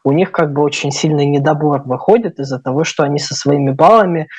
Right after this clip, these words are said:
э, которые выше, а, они все равно не проходят, потому что, как они утверждают, есть какая-то неформальная квота, видимо, на студентов-азиатов в университетах.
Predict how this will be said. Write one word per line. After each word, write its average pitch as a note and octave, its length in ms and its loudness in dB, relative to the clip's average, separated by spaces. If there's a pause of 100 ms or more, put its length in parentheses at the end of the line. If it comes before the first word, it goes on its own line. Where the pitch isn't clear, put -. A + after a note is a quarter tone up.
(260)
э, B2+ 180 2
которые C#3 440 0
выше, C#3 460 0 (340)
а, A#2 300 2
они D#3 240 2
все E3+ 180 -2
равно D3 220 0
не C#3 120 -2
проходят, F3+ 640 0
потому D3 320 -2
что, D3 440 0
как C3+ 200 -6
они D3 140 0
утверждают, C#3+ 580 0
есть D3+ 160 -2
какая-то C#3 420 -4
неформальная C#3 680 0
квота, F3+ 380 2
видимо, C3+ 420 -4
на C3 260 -2
студентов-азиатов C3 1160 -4
в - 20 -14
университетах. A#2+ 680 -8